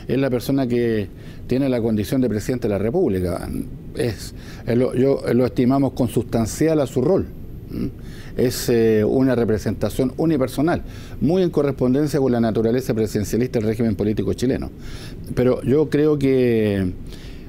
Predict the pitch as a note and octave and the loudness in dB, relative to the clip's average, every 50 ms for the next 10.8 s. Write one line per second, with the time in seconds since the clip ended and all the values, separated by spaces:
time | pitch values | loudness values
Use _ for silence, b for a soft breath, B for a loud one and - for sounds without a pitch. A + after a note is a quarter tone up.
0 | - - - - C3 A#2 A#2 A2+ G#2+ A#2 - - D3+ E3 F3 E3+ E3+ C#3 D#3+ C3+ | -14 -8 -4 0 2 2 4 4 2 2 2 2 2 2 4 2 2 2 2 0
1 | - D#3 D3+ D3+ C#3 C#3 C#3 C#3+ D3+ D3 E3 D3+ D#3 C#3+ C3 - - - C3+ C3+ | 2 2 2 2 2 2 2 2 2 2 2 0 0 0 -2 -2 -2 -2 -2 -2
2 | - C#3+ B2 - C#3+ C3+ C#3 C#3+ C3+ C3+ C3+ C3 A#2+ - C3 A#2+ C3 C#3 C#3 C3 | -2 -2 -2 0 2 2 2 2 2 2 0 0 0 0 0 0 2 2 2 2
3 | B2 A#2+ A#2 G#2+ A2 G2+ G2+ F#2+ - - - - - - - - - - - B | 2 2 2 2 0 0 0 -2 -4 -4 -6 -6 -6 -8 -14 -16 -14 -14 -14 B
4 | B B B B B B B B B - - B2 B2+ B2+ A2+ - D#3 D3+ C#3+ C#3 | B B B B B B B B B -2 0 2 2 2 2 0 0 2 2 2
5 | D3 D3+ D#3 D3 - - D3 D3 D3 D3 - D3+ C#3 C3+ C3 A#2+ A#2+ B2+ C3 C3 | 2 2 2 0 0 0 0 0 0 0 0 0 2 2 2 2 2 2 2 2
6 | C3 B2 B2+ A#2+ A#2+ A#2 A2+ A2 G#2+ G#2 G2 F#2 F2+ F2+ D#2 D2+ D2+ - - - | 2 2 2 2 2 2 2 2 2 2 0 0 -2 -4 -4 -6 -8 -10 -12 -12
7 | - B B B B B B B B B B - C3 C3+ A#2+ D3 C#3 C3+ D3+ D#3+ | -14 B B B B B B B B B B -2 0 0 2 2 2 2 2 0
8 | D3+ - D#3 D3 C#3 - - C#3 - - - D#3 C#3+ C#3 C#3 C#3+ C#3+ C#3 C3+ A#2+ | 2 2 2 2 0 0 0 -2 -2 0 0 2 4 4 4 4 4 2 0 0
9 | - B2+ A2+ B2+ A2+ - C#3+ C3 A#2+ - B2 A#2 A#2 A#2+ C3 B2 - A#2+ A2 - | 0 -2 0 -2 -2 0 -2 -2 0 0 2 2 2 2 2 0 -2 -4 -4 -2
10 | A#2 G#2 F#2 A2 - - - - - F2 E2 D2 - - - | -4 -4 -4 -4 -4 -4 -4 -4 -4 -6 -6 -6 -8 -12 -12